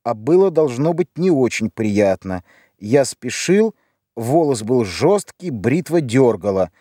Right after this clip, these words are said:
«Платок у тебя есть?» — спросил я. Он вынул из кармана какую-то тряпку.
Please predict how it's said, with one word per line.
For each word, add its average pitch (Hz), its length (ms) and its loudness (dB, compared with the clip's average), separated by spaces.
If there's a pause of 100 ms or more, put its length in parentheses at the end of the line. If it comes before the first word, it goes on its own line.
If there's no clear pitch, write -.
(240)
«Платок 180 500 0
у 135 60 -8
тебя 135 220 0
есть?» — 151 480 0
спросил 135 500 -2
я. 98 260 0 (580)
Он 180 200 -2
вынул 190 380 4
из 165 100 0
кармана 180 460 0
какую-то 175 380 -4
тряпку. 135 680 2